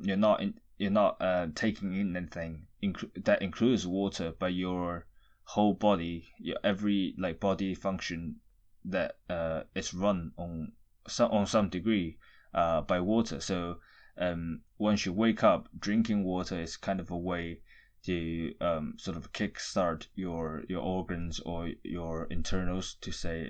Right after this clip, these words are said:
"Okay, um, you know, uh, this is time to, uh, get to work." And, um, and I think that's why, I think, honestly, um, the wa-, uh,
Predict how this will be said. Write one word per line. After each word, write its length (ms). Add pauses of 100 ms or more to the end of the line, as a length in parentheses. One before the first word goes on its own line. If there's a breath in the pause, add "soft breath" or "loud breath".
"Okay, 420 (100)
um, 340 (580 loud breath)
you 100
know, 280 (760)
uh, 520 (120)
this 200
is 180
time 360
to, 340 (320 loud breath)
uh, 260
get 220
to 100
work." 340 (440 loud breath)
And, 500 (140)
um, 460 (760)
and 140
I 40
think 300
that's 340 (300)
why, 460 (200)
I 40
think, 300 (200)
honestly, 680 (380)
um, 440 (140)
the 180
wa-, 360
uh, 240